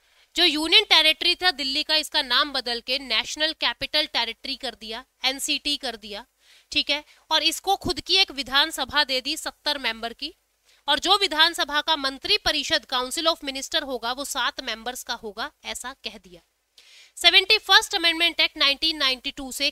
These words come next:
केएमएन ऐड किया गया, यानी कोंकणी, मणिपुरी और नेपाली लैंग्वेज आठवीं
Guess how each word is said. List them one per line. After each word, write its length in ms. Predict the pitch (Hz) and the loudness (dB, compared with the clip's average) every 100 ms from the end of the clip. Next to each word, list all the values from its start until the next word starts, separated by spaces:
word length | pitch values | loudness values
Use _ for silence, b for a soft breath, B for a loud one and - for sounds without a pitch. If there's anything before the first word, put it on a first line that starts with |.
| - | -4
केएमएन 960 | - 330 370 - 294 302 - 294 294 185 _ _ | 2 2 2 2 0 0 -2 -2 -2 -8 _ _
ऐड 240 | 262 269 277 | 0 0 0
किया 280 | - 254 240 | -6 -6 -4
गया, 280 | 226 240 320 b b b | -6 -8 -12 b b b
यानी 260 | 269 277 320 | 2 4 2
कोंकणी, 520 | - 302 302 381 415 | 2 2 2 0 2
मणिपुरी 600 | 311 285 302 - 320 320 | 2 -2 -2 -4 0 0
और 240 | 359 302 254 | 0 -4 -2
नेपाली 480 | 247 - 277 294 330 | -4 0 0 2 -2
लैंग्वेज 500 | 233 208 202 254 - b b - | -4 -8 -6 -6 -8 b b 2
आठवीं 420 | 262 285 294 | 2 4 2